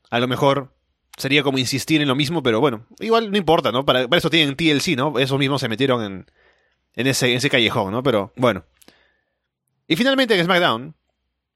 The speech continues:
tuvimos el regreso de Wesley Blake y Steve Cutler para estar ahí como los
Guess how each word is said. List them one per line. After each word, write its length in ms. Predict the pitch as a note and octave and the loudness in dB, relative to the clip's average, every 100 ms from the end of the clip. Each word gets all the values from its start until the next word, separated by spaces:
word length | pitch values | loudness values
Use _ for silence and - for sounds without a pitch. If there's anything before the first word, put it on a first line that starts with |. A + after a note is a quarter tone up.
| _ _ _ | _ _ _
tuvimos 280 | C#3+ F3 E3+ | -2 0 2
el 100 | E3 | 2
regreso 380 | B2+ C#3 D#3 F3 | 2 2 2 0
de 120 | B2 | 2
Wesley 320 | E3+ E3+ C#3+ | 0 -2 -6
Blake 320 | B2+ D#3 F3 - | 0 0 0 -4
y 220 | C3 A2+ | -2 -4
Steve 300 | - F#3 D#3+ | -2 -4 0
Cutler 400 | - F#3+ A2 G#2 E3+ - _ _ _ _ _ _ _ _ | 0 0 -2 -4 -6 -14 _ _ _ _ _ _ _ _
para 160 | D#3 E3+ | 0 2
estar 220 | - D3+ | 2 2
ahí 140 | D#3 | 2
como 400 | D3+ D3+ A#2+ G#2+ | 2 0 2 2
los 600 | G#2 G2+ G2 - - - | 0 -2 -2 -6 -10 -14